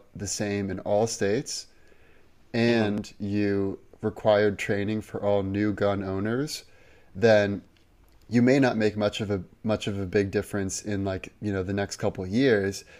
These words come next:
Speaker 1: but in the next couple of decades, it would be a huge difference, because any new person who owns a gun would have to go through the training. And as, you know, the owners of these three hundred million guns start to get old and die off,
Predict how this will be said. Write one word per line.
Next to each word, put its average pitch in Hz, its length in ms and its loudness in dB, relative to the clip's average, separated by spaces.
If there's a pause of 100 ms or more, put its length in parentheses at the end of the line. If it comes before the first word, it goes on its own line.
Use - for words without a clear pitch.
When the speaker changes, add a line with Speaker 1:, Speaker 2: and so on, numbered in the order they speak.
(140)
Speaker 1:
but 120 100 6
in 113 80 6
the 107 80 0
next 120 220 -2
couple 104 240 -2
of 90 80 -10
decades, 107 500 0
it 95 60 -8
would 98 140 -6
be 98 140 -4
a 95 40 -2
huge 127 340 0
difference, - 540 -12 (360)
because 107 380 -2
any 113 240 2
new 107 260 0
person 104 440 -2
who 98 140 -4
owns 98 200 -4
a 95 40 -10
gun 101 180 0
would 98 100 -2
have 95 120 -4
to 98 100 -6
go 98 120 2
through 95 200 -4
the 92 40 -4
training. 107 560 0 (340)
And 107 160 0
as, 107 500 2 (120)
you 107 120 -2
know, 95 180 0
the 95 240 0
owners 123 420 8
of 101 140 2
these 98 200 0
three 107 200 2
hundred 101 240 2
million 98 400 2
guns 95 580 -2 (300)
start 107 400 4
to 95 480 0
get 98 220 2
old 104 600 6
and 92 180 -4
die 95 280 2
off, 107 380 8